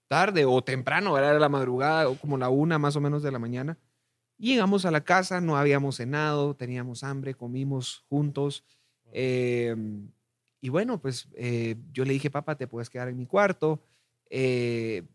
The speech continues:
él, o sea, no llevaba ropa para dormir, yo le presté la que tenía ahí. Y, y bueno, en la mañana siguiente, eh, yo, yo me quedé en otro cuarto para, pues, para darle su espacio a él.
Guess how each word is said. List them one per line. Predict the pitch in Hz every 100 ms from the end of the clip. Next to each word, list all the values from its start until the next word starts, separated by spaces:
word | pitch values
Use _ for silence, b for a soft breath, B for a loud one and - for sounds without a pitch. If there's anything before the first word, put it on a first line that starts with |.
| _
él, | - 143 147 110
o | 147
sea, | 139
no | 147
llevaba | 147 147 139 131 123 -
ropa | 139 139 131
para | 131 131
dormir, | 131 185 214 180
yo | 156 151
le | 151
presté | 147 127 143 139 139 135 110 110
la | 131 120 123
que | 120
tenía | 120 139 143
ahí. | 156 208 b b b b -
Y, | 165 151 151 147 139 -
y | 175
bueno, | 165 233
en | 160
la | 135
mañana | 127 131 156
siguiente, | 165 180 143 143 165 151 139 - _ _
eh, | 135 117
yo, | 123 139 147
yo | 143
me | 170 185
quedé | 165 165
en | 170
otro | 175 180
cuarto | 165 190 196
para, | - 131 131
pues, | 170 - _ -
para | 262 226
darle | 220 220 202
su | 175
espacio | - 175 190
a | 170
él. | 160